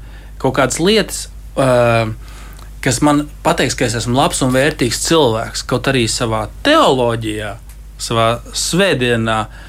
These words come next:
pie vakarēdiena apliecinot vai kaut kā savādāk, es saku citas lietas. Un, un, um, un lūk, um, lū-, lūk, ir arī tā garīgā nespēka, es domāju, viens vismaz noteikti no faktoriem,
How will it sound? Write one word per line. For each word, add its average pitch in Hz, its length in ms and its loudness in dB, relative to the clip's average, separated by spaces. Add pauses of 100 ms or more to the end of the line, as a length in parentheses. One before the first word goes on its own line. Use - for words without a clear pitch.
(160)
pie 131 120 2
vakarēdiena 127 680 2
apliecinot 117 560 -2
vai 110 80 -2
kaut 113 180 0
kā 131 100 2
savādāk, 123 560 0
es - 80 -4
saku 156 240 -2
citas 214 320 0
lietas. 117 320 -2
Un, 127 200 -4
un, 127 160 0 (680)
um, 113 460 4 (380)
un 120 160 4 (100)
lūk, 156 440 4 (680)
um, 107 400 -8
lū-, 131 320 2
lūk, 151 300 4
ir 143 100 2
arī 131 120 -2
tā 117 240 2
garīgā 127 480 2
nespēka, 117 840 0 (380)
es 110 140 -4
domāju, 117 340 2
viens 156 560 2
vismaz 123 320 0
noteikti 143 560 2
no 107 120 0
faktoriem, 113 720 -2